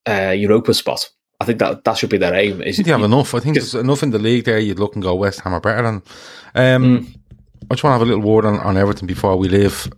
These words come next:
Speaker 2: Um, and ob-, obviously the Liv-, Liverpool crowd as well. But be, please let us know how this layout looks to you. Um, do you like it? Do you not like it? Would you like it changed? Would you like the comments off the screen?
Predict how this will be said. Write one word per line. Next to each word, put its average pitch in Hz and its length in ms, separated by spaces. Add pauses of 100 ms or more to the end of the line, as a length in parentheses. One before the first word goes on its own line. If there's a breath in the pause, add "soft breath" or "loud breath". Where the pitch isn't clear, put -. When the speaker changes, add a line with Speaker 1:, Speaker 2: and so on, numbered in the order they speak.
(140)
Speaker 2:
Um, 92 360 (580 loud breath)
and 104 200
ob-, 101 200
obviously 95 440
the - 160
Liv-, 92 240
Liverpool 95 440
crowd 90 300
as 85 120
well. 95 200
But - 280
be, 120 140 (440)
please 143 320
let 101 120
us 101 120
know 113 260
how 98 220
this 101 220 (260)
layout 104 500
looks 101 280
to 107 80
you. 101 60 (280)
Um, 95 240
do 101 80
you 95 60
like 101 260
it? 92 80
Do 101 80
you 92 60
not 95 160
like 92 260
it? 92 60
Would 85 180
you 87 60
like 90 160
it 85 80
changed? 98 420
Would 87 100
you 90 80
like 90 120
the - 60
comments 98 360
off 87 140
the 82 80
screen? 98 360